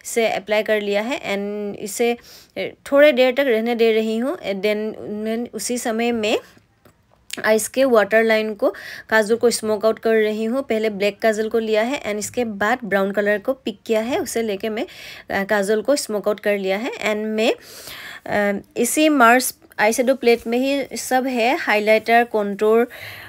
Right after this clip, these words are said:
अ, ब्लशर, तो उसी प्लेट से ही मैं कंटूर को पिक करके मैं, अ, क्रीम कंटूर को सेट कर रही हूँ और ब्लशन भी कर रही हूँ उसी प्लेट से ही ब्लशन को प्ले-, पिक करके। And then इसके बाद मैं मेकअप को सेट कर रही हूँ,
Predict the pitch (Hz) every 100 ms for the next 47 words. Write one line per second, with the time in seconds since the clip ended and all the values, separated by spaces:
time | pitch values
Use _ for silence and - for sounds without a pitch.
0 | - - 208 202 196 202 208 208 - 254
1 | 254 226 220 269 247 247 277 262 262 254
2 | 240 220 233 226 240 240 226 240 226 226
3 | 247 233 220 214 202 _ 202 208 214 208
4 | _ 233 226 220 233 226 226 262 - 202
5 | - 208 202 208 208 214 254 - - 190
6 | 196 196 - - - - - 208 214 254
7 | 247 247 269 247 233 233 226 226 220 247
8 | 214 226 220 208 202 - 214 254 214 202
9 | 208 202 202 208 196 190 202 196 - 202
10 | 185 - 392 - - - - - - -
11 | - 202 208 208 202 - 92 220 214 214
12 | 220 - 294 240 220 214 214 226 226 208
13 | 202 220 240 240 240 226 247 233 226 226
14 | 254